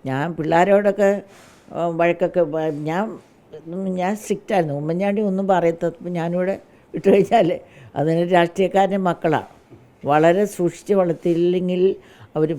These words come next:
ഭയങ്കര അഹങ്കാരികളാകാനുള്ള സാധ്യത വളരെ കൂടുതലാണ്. അതെനിക്കറിയാമായിരുന്നു. ഉമ്മൻചാണ്ടി മന്ത്രി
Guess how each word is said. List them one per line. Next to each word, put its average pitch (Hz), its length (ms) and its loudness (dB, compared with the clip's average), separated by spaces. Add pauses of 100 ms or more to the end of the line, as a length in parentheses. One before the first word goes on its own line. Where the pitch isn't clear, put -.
(120)
ഭയങ്കര 160 380 -2
അഹങ്കാരികളാകാനുള്ള 151 1040 -2
സാധ്യത 147 580 -4 (640)
വളരെ 180 280 6
കൂടുതലാണ്. 151 400 4
അതെനിക്കറിയാമായിരുന്നു. 135 960 -2 (880)
ഉമ്മൻചാണ്ടി 156 720 0 (1400)
മന്ത്രി 151 560 -2